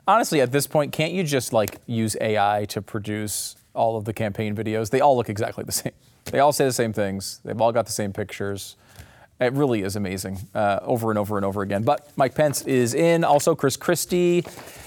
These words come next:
is in. He is the, uh, I mean, <laughs> I was looking at the favorability ratings among Republicans for some of the candidates. I think Trump is plus, like, fifty-five.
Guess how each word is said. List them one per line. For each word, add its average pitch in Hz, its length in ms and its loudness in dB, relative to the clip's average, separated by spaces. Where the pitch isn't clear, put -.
is 110 680 4
in. 185 460 6
He 135 200 4
is 127 220 2
the, 113 300 2
uh, 104 680 2
I 110 120 -4
mean, 107 260 -2
<laughs> - 20 -12
I - 140 -2
was - 120 -10
looking 147 160 -2
at 110 80 -2
the 110 80 -2
favorability 113 580 0
ratings 110 320 0
among 120 300 2
Republicans 101 680 0
for 117 140 -4
some 113 120 0
of 101 60 -4
the 98 60 -4
candidates. 101 480 0
I - 20 -6
think 135 160 0
Trump 156 340 0
is 113 120 -2
plus, 131 420 2
like, 104 160 -2
fifty-five. 101 920 0